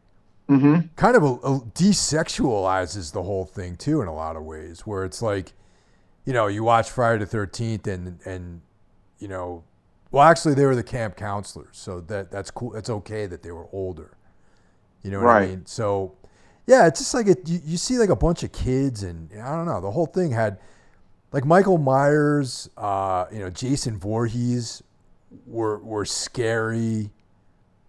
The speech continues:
Speaker 2: and I didn't particularly find,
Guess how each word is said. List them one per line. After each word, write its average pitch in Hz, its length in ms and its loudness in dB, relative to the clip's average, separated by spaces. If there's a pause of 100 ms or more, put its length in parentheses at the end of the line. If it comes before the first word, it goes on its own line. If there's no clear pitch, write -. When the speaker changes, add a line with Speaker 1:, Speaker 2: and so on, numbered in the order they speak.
Speaker 2:
and 101 520 -8 (180)
I 113 140 -2
didn't 123 200 -2
particularly 110 640 -4
find, 101 640 -4